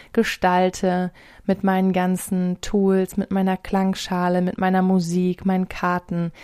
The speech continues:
Ich werde auch wieder eine ätherische Öle einsetzen,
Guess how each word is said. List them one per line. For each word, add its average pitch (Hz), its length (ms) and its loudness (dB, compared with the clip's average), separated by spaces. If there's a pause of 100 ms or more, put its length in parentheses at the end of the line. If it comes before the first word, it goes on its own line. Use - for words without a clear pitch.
(180)
Ich 180 140 -8
werde 190 240 4
auch 185 100 -2
wieder 190 200 2
eine 185 200 0
ätherische 185 600 -2
Öle 226 320 2
einsetzen, 196 680 -2